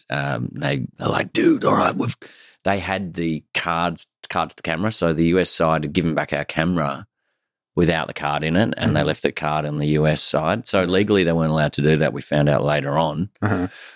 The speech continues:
Speaker 1: Anyway, um, they pulled us in. They put, they're like, "All right, well, we're gonna, we're gonna impound, you'll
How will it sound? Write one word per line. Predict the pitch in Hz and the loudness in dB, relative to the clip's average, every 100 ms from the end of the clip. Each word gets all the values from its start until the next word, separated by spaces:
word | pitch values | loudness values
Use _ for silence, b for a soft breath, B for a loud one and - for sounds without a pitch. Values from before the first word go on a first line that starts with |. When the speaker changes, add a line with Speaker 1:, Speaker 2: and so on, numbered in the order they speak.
| B - | B 0
Speaker 1:
Anyway, | 117 104 76 73 87 - | 2 2 -2 -10 -10 -4
um, | 85 82 76 76 76 80 - _ _ | -2 0 -2 -4 -4 -6 -12 _ _
they | - 92 90 | -4 -2 0
pulled | 87 110 90 | 2 2 4
us | - | 2
in. | 90 85 85 | 2 2 0
They | 80 | 2
put, | 101 76 85 - | 2 2 -6 -4
they're | 92 85 | 2 4
like, | 85 80 | 2 2
"All | 90 | 2
right, | 85 82 | 4 2
well, | 80 82 | 2 2
we're | 82 | 4
gonna, | 85 82 - - - | 2 0 -6 -20 -6
we're | 90 87 | 2 2
gonna | 85 82 | 4 2
impound, | 82 87 78 - | 0 0 -4 0
you'll | 82 80 | 0 0